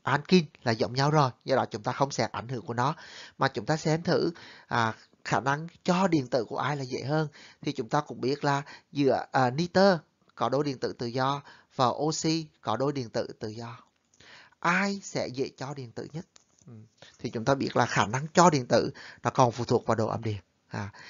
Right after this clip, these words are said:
à, độ ẩm điện càng nhỏ thì càng dễ cho điện tử. Thì ở đây chúng ta thấy là nitơ có độ ẩm điện nhỏ hơn oxy, nên nitơ là dễ cho điện tử hơn. Và như vậy, tính bazơ của nitơ, à, tức là ethanamin,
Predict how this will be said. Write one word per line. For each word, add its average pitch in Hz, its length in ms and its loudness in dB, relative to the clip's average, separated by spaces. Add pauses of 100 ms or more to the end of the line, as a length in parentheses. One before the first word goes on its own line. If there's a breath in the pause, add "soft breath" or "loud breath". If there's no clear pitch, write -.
(240 loud breath)
à, 110 180 0
độ 139 180 8
ẩm 135 180 0
điện 147 220 4
càng 135 280 -2
nhỏ 151 340 0 (100)
thì 151 100 -4
càng 131 380 -2
dễ 143 220 2
cho 143 160 -4
điện 127 180 -8
tử. 127 240 -6 (460 loud breath)
Thì 139 100 0
ở - 20 4
đây 131 160 2
chúng - 180 -12
ta 135 100 -4
thấy 113 240 -4
là 123 260 -4 (320 loud breath)
nitơ 170 400 2 (220 loud breath)
có - 100 -2
độ 135 120 4
ẩm 123 140 -2
điện 120 280 -4
nhỏ 120 220 0
hơn 156 220 -4
oxy, 160 360 2 (360 loud breath)
nên 151 240 2
nitơ 151 340 0
là 143 80 -8
dễ 120 280 -2
cho 131 160 -6
điện 127 180 -8
tử - 120 -8
hơn. 135 220 -6 (280 loud breath)
Và 131 80 -2
như 135 160 -6
vậy, 123 240 -6 (100)
tính 117 220 -6
bazơ 156 400 0
của 123 180 -6
nitơ, 175 400 4 (400 loud breath)
à, 113 360 -2
tức 165 200 -4
là 120 300 2
ethanamin, 143 720 -2